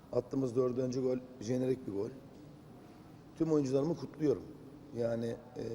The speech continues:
yapılan mücadele, geldiği noktanın farkına varıp ona göre oynama isteği ve, e, iyi bir takım olduklarının farkına varmaları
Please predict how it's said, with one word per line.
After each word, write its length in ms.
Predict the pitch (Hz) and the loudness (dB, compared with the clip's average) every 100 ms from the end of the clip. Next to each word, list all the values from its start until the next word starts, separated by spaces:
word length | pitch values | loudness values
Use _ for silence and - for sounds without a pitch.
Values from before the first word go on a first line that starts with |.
| 113 | 0
yapılan 340 | 117 123 123 | 0 2 -2
mücadele, 540 | 120 107 123 110 117 120 | 0 2 2 4 2 2
geldiği 460 | 113 117 117 127 | 6 4 4 0
noktanın 380 | 123 - 127 120 | 0 -2 -4 -4
farkına 540 | 113 120 113 - 131 | -2 -2 -2 -2 0
varıp 200 | 120 120 - - - - - - - | 2 0 -4 -12 -20 -20 -20 -20 -4
ona 200 | 123 135 | 2 4
göre 340 | 135 127 110 - - - - - 113 | 6 6 4 2 -6 -14 -18 -6 2
oynama 380 | 123 123 127 | 4 4 4
isteği 500 | 123 107 - 117 104 - - - - - - - - - 110 | 4 2 2 0 0 -4 -10 -20 -20 -20 -20 -20 -20 -6 2
ve, 240 | 131 117 - | 4 2 0
e, 400 | 113 117 113 113 110 - | 0 2 2 0 -2 -2
iyi 200 | 123 151 | 0 2
bir 80 | 143 | 0
takım 280 | 143 - 135 | -2 -2 -2
olduklarının 440 | 120 113 131 127 | -2 -2 -2 -2
farkına 540 | - 123 120 - 143 | -4 -6 -6 -2 2
varmaları 520 | 135 98 98 92 98 | 2 0 0 -2 -2